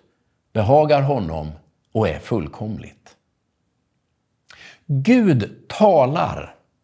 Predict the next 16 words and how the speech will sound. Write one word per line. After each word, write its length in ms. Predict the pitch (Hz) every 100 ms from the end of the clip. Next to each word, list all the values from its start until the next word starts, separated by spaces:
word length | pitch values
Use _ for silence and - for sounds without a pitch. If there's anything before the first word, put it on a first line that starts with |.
| _ _ -
Och 100 | 156
den 80 |
här 140 | 170 185
fantastiska 680 | 180 170 180 175 151 139 135
berättelsen 600 | 139 135 131 107 123 98
om 220 | 92 85 - _ _ _
den 200 | 123 139 147
unge 400 | 202 165 120 123
Samuel 680 | - 165 139 110 123 123 90
säger 580 | - - 165 160 135 95
det. 300 | 82 117 151 - -
Hela 260 | - 175 170
Nya 320 | 185 196 165
testamentet 720 | 165 180 - 185 160 131 113
säger 400 | - 113 82 78
det. 140 | -